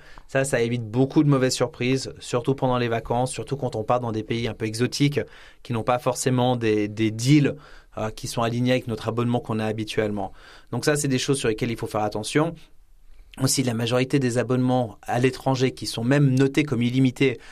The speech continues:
sont pas forcément illimités. Puis si on abuse et on regarde du Netflix depuis son smartphone sans arrêt, bah, il y a un moment, on risque de se retrouver avec l'Internet qui est très lent. Et comme par hasard, ce sera le moment où vous en aurez réellement besoin pour quelque chose d'utile.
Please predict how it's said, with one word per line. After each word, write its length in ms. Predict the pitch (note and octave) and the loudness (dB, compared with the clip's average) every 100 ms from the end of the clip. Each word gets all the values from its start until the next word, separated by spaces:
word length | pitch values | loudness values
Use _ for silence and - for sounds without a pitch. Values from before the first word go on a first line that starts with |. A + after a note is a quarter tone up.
| - - | -20 -10
sont 160 | A2 | -4
pas 120 | A#2+ | -2
forcément 460 | A#2+ B2 - B2+ A#2+ | 0 0 0 0 0
illimités. 480 | A#2 A2+ A2+ D3 D3+ | 0 -2 0 0 0
Puis 140 | B2 | -2
si 180 | - C#3+ | -2 0
on 140 | C3+ | 2
abuse 440 | A#2 A#2+ C#3+ C3+ A2+ | 0 2 4 4 0
et 40 | |
on 80 | G#2 | -4
regarde 200 | A2 A2 | -4 -4
du 120 | A2 | -2
Netflix 440 | A#2+ B2 - C3+ C#3 | -2 -2 0 0 -2
depuis 220 | - - | -12 -10
son 160 | - | -10
smartphone 640 | - B2+ B2 - C3+ A2+ - - - - | -6 -4 -4 0 0 0 -8 -16 -18 -10
sans 240 | - B2+ | -2 0
arrêt, 300 | A#2+ A2 B2+ | 2 2 0
bah, 100 | C3 | 0
il 60 | A2 | -2
y 20 | |
a 60 | A2 | -2
un 20 | |
moment, 320 | A2 A#2 B2 | -4 -2 -2
on 20 | |
risque 260 | A2+ A#2+ A#2 | -2 -4 -4
de 40 | |
se 80 | G#2+ | -4
retrouver 460 | A2 - A#2 A2+ A#2+ | -4 -4 -4 0 0
avec 240 | A2 G#2 | 0 -4
l'Internet 360 | G#2 A#2 A#2+ A2+ | -6 -2 -2 -2
qui 80 | G#2+ | -4
est 40 | |
très 240 | - B2 | -2 0
lent. 240 | A#2+ A2+ B2+ - - - | 2 0 -2 -10 -20 -12
Et 60 | A2 | -2
comme 180 | C3 B2+ | 0 2
par 140 | A#2 | 0
hasard, 240 | A#2 B2+ | 0 0
ce 80 | - | -2
sera 160 | - A2+ | -4 -2
le 80 | A#2 | -2
moment 180 | A#2 | 2
où 60 | C#3 | 2
vous 160 | C#3 A#2+ | 2 -2
en 80 | |
aurez 180 | A#2 B2 | 0 0
réellement 460 | A#2 B2 A#2+ B2 A#2 | 0 0 2 0 0
besoin 260 | A#2 A#2 | -2 -2
pour 160 | A#2 G#2+ | -4 -6
quelque 140 | G#2 | -6
chose 160 | - A2+ | -4 -4
d'utile. 400 | G#2+ - G2 | -6 -6 -8